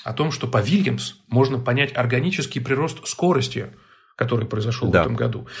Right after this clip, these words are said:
Speaker 2: Да.
Speaker 1: Машины стали быстрее. Ам, и, э, вот, как бы, если за нулевую точку брать Вильямс, то вот мы видим, насколько. Насколько быстрее стал Вильямс, и стал ли Вильямс быстрее вообще.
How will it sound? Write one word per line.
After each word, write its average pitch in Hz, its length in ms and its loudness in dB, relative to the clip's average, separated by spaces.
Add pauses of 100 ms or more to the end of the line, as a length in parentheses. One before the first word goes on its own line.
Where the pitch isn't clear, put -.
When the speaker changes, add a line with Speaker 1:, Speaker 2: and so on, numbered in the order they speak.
(160)
Speaker 2:
Да. - 80 -2
Speaker 1:
Машины 233 520 4
стали 170 320 2
быстрее. 117 680 2 (540)
Ам, 127 920 2
и, 156 320 -2
э, 135 340 0
вот, 131 300 -2 (220)
как 131 140 0
бы, 127 220 0
если 143 200 2
за 123 100 6
нулевую 156 340 4
точку 123 300 0
брать 123 240 2
Вильямс, 247 340 2
то 143 120 -6
вот - 160 -4
мы 151 100 -2
видим, 160 240 -2
насколько. - 580 -2 (840)
Насколько 123 440 4
быстрее 131 280 4
стал 127 220 2
Вильямс, 180 360 0
и 123 40 -6
стал 123 260 0
ли 113 80 0
Вильямс 117 320 0
быстрее 110 340 -4
вообще. - 420 -2